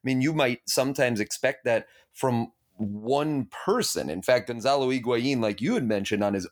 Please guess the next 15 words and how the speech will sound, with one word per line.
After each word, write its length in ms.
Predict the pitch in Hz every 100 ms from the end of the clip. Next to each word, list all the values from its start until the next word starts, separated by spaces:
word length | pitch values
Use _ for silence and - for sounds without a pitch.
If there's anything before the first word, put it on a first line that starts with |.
| -
own 440 | 208 285 120 - _ _ -
was 160 | 131 120
almost 520 | - 139 123 113 -
close 340 | - 120 104
to 200 | - 117
that 260 | 107 98 -
point 320 | - 113 104
two 260 | - 104 98
eight 200 | 98 95 -
number 480 | 104 92 87 65 - - -
i-, 140 | 131 127
i-, 100 | 131 -
if 200 | 127 117
it 160 | 117
weren't 440 | 104 110 147 135